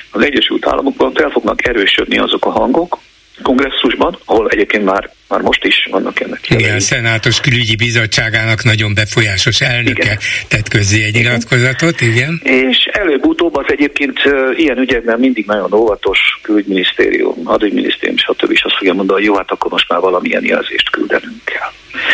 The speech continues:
Speaker 1: Én, én, én azt hiszem, hogy ha ilyesmi megtörténik, akkor egy jó, jó becslés az, hogy ez egy huszonötödiki sikertelenség után indulhat be.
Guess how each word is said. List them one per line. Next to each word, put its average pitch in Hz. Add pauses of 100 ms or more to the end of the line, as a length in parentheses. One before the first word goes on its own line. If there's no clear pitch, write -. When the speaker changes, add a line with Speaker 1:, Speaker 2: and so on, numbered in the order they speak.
(300)
Speaker 1:
Én, 143 (200)
én, 139
én 139
azt 151
hiszem, 127
hogy 117
ha 110
ilyesmi 104 (680)
megtörténik, 127
akkor 104
egy 104
jó, 101 (180)
jó 123
becslés -
az, 113
hogy 107
ez 101
egy 98
huszonötödiki 107
sikertelenség -
után -
indulhat 101
be. -